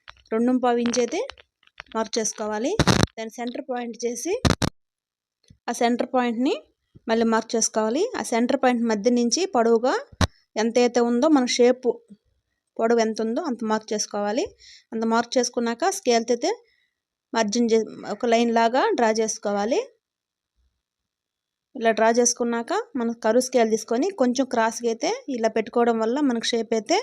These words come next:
పర్ఫెక్ట్గా అద్దినట్లుగా కుదురుతుంది. ఇలాగా కరువు స్కేల్ తీసుకొని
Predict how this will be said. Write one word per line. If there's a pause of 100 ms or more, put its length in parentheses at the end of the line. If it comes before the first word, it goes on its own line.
(140)
పర్ఫెక్ట్గా
అద్దినట్లుగా
కుదురుతుంది. (840)
ఇలాగా
కరువు
స్కేల్
తీసుకొని